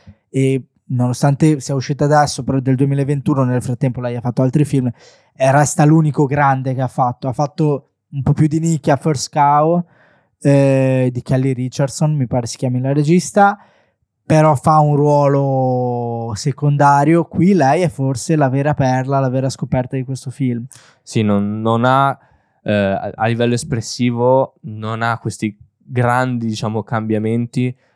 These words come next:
Speaker 2: però ha, ha dei, delle microespressioni
Speaker 1: Mm.
Speaker 2: che, mm, cioè, ti aprono un mondo ogni, ogni volta che, che guardi un suo sguardo. Mm,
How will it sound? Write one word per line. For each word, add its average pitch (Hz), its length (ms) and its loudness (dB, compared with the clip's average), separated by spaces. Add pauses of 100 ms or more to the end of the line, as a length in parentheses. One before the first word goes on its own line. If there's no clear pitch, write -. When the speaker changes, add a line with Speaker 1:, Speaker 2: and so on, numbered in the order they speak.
(160)
Speaker 2:
però 113 260 -4
ha, 104 160 -4 (100)
ha 110 140 -10
dei, 110 600 -4
delle 113 420 -4
microespressioni 107 1200 -4
Speaker 1:
Mm. 98 140 -8 (280)
Speaker 2:
che, 95 300 -10 (300)
mm, 95 300 -6
cioè, - 260 -4 (100)
ti 117 140 -2
aprono 110 300 -2
un 107 100 -10
mondo 113 300 0
ogni, 107 140 -2
ogni 107 220 -2
volta 113 280 2
che, 104 200 -4
che 104 100 -12
guardi 107 280 -2
un 110 80 -6
suo - 140 -10
sguardo. 98 580 -2 (520)
Mm, 78 180 -18